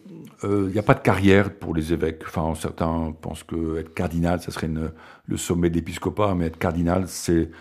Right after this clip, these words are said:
la couleur rouge. Et la couleur rouge, c'est celle du sang. Si un, un cardinal est habillé en rouge, c'est pas pour qu'il soit visible, c'est parce que c'est le, ça, ça lui rappelle tout le temps que sa vie doit être un martyr,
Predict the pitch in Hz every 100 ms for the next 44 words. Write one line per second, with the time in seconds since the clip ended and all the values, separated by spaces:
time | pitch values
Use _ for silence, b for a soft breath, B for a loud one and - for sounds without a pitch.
0 | B - - 90 90 101 107 90 87 76
1 | 92 90 127 - - 95 82 98 - -
2 | 78 76 - 95 92 101 90 98 95 87
3 | 85 82 80 95 135 101 B B B 113
4 | 120 101 - 87 92 92 123 - - -
5 | - 95 - 98 85 - - - 101 98
6 | 85 92 95 90 127 110 113 113 B B
7 | B B - 107 92 87 104 92 82 92
8 | 90 - - 107 87